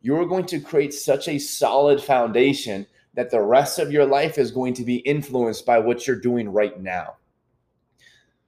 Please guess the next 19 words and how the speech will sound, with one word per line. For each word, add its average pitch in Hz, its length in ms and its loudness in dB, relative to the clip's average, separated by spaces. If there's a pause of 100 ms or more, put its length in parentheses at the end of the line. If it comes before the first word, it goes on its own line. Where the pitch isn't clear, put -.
(340)
And 127 160 2
also 156 340 6
in 139 100 2
terms 131 300 -2
of 110 80 -4
that 113 240 4
solid 123 460 0
foundation, 110 800 -2 (1800)
your 143 160 4
body 139 400 4
is 110 100 -2
going 123 200 -6
to 117 60 -16
be 113 140 -10
jaw-droppingly 113 1120 0
different - 720 -8 (300)
in 131 200 -4
twelve 135 420 6
months, 131 540 -2